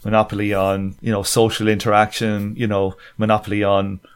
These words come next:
buying small items, obscure items, you know, Amazon or whatever.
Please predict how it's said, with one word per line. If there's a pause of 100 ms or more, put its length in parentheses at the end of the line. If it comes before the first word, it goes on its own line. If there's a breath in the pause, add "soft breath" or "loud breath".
(120 soft breath)
buying
small
items,
obscure
items, (260 soft breath)
you
know,
Amazon
or
whatever.